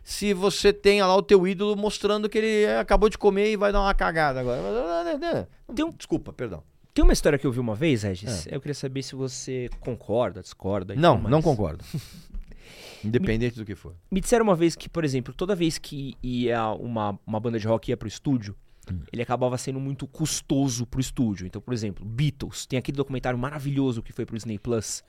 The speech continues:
Speaker 1: Que é espetacular. Get
Speaker 2: Porra,
Speaker 1: Back.
Speaker 2: aquilo ali é
Speaker 1: Get Back.
Speaker 2: maravilhoso. Aquilo ali é um, é, é
Speaker 1: É.
Speaker 2: um,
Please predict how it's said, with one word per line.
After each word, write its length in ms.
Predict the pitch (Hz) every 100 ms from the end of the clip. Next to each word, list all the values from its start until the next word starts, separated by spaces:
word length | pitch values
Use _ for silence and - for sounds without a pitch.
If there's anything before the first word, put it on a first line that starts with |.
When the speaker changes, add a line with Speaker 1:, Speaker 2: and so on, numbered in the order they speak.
| _
Speaker 1:
Que 80 | 104
é 20 |
espetacular. 680 | 87 - - - - 71 -
Get 60 | 73
Speaker 2:
Porra, 240 | 160 156
Speaker 1:
Back. 120 | 127 -
Speaker 2:
aquilo 160 | 311
ali 320 | 120 110 165
é 20 | 370
Speaker 1:
Get 80 |
Back. 160 | 202 220
Speaker 2:
maravilhoso. 440 | 220 262 98 95 - -
Aquilo 220 | - - 349
ali 180 | 214
é 180 | 208 311
um, 160 | 302 302 -
é, 80 | 196 165 -
é 60 |
Speaker 1:
É. 40 | 180
Speaker 2:
um, 560 | 220 302 311 285 254